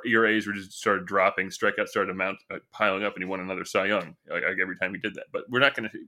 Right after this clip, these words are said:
they're not gonna have the time to build any kind of thing like that to start the season. So they're just gonna have to come out with their best guns blazing all the time. Maybe that's, maybe that's why we're seeing such a heavy mix of breaking balls and sliders, 'cause they're not trying to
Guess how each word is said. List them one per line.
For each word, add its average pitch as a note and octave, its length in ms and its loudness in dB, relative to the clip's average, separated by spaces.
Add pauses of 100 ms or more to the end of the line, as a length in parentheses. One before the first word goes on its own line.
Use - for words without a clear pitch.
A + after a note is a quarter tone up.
they're A#2+ 120 -8
not C3 180 2
gonna C3 120 -2
have A#2+ 200 2
the G#2 60 -14
time A2+ 560 0
to F#2+ 280 -2 (540)
build B2 380 4
any G#2 140 0
kind G2+ 200 0
of F#2 80 -6
thing G2+ 180 -2
like F#2+ 200 -4
that F#2+ 160 4 (400)
to G2+ 100 -10
start A2+ 300 4
the F#2+ 100 -12
season. F2+ 460 -8 (420)
So - 100 -6
they're G#2 120 0
just F#2+ 100 -8
gonna G#2+ 160 0
have F#2 80 -8
to - 40 -12
come A2+ 120 0
out G2+ 120 4
with G2 100 -10
their G2 80 -2
best G2 280 2
guns G2+ 220 0
blazing F#2+ 400 -4
all F#2 180 0
the E2+ 60 -6
time. G2+ 340 0
Maybe G2 140 -4
that's, F#2+ 220 0
maybe G2 160 -4
that's F#2+ 160 -4
why F#2+ 100 2
we're F2+ 120 -4
seeing F#2 460 -4 (440)
such - 240 -2
a G#2 40 -6
heavy G#2 240 -2
mix G2 280 -2
of F#2+ 120 -10
breaking F#2+ 300 0
balls F2+ 300 -2
and F2 80 -14
sliders, F#2 400 -4
'cause F#2+ 120 -8
they're G2 80 -6
not G2+ 140 -2
trying G#2 320 0
to F2+ 220 -4